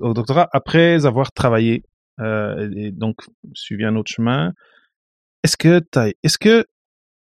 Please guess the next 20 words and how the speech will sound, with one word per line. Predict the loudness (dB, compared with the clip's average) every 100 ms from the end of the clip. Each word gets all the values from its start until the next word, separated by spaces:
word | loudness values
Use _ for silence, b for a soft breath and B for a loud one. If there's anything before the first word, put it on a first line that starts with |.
| -2
il | 2
y |
a | 2
eu |
des | 2 0
peurs | 4 4 4
qui | 2
ont | 0
été | 2
associées | 0 0 -6 -2 0 0 -2
à | -4
ce | -4 -4
choix | -2 2 2
de, « | 2 -2 -4
Hey, | -2 -2
je | -4
vais | -6
revenir | -4 -4 -2 -2 -2 -2
aux | -4
études » ? | -4 -12 -14 -16